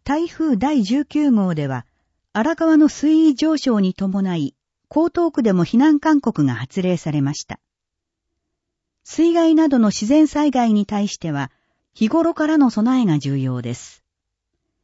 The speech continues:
いつ避難勧告などが発令されても、落ち着いて行動できるよう準備しておきましょう。水害が予想される場合や、発生した時の身の守り方を知ろう。洪水高潮ブッ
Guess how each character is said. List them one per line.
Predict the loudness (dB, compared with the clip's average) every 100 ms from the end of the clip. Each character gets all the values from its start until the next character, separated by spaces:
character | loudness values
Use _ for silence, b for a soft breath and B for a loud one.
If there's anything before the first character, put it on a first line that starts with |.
| _ _ -8
い | -4
つ | -4
避 | 0
難 | 2 2 2
勧 | 0 0
告 | 0 -2
な | -2
ど | -2
が | -2
発 | -4 -4 -4
令 | -4 -4
さ | -6
れ | -8
て | -6 -6
も、 | -6 -8 -8
落 | -8 -8
ち | -4
着 | -2
い |
て | -2 -4
行 | 0 0
動 | 2 2
で | 0
き | 0 0
る | 0
よ | 0 -2 -4 -6
う |
準 | -2 0
備 | 2 -2
し | -2
て | -4
お | -4
き | -2
ま | -4
し | -4 -4
ょ | -6 -6
う。 | _ _ _ _ _ _ _ _ _ _ _ _ _ _ _ _ _ _ _ _
水 | -8 0 2
害 | 2 2 2
が |
予 | 2 2
想 | 0 -2
さ | -2 -2
れ | 0
る | 0
場 | -2 -2
合 | -2
や、 | -4 -6 -8 -12
発 | -6 -6 -4
生 | -4 -4
し | -4
た | -6
時 | -4 0 0
の | 4
身 | 4
の | 4
守 | 4 4 2
り | 2
方 | -4 -2 -4
を | -4
知 | -6
ろ | -4 -4 -6 _
う。 | _ _ _ _ _ _ _ _ _ _ _
洪 | 0 2 2
水 | 2 0 0
高 | -2 -2 -2
潮 | -2 0 2
ブ | 2
ッ | 0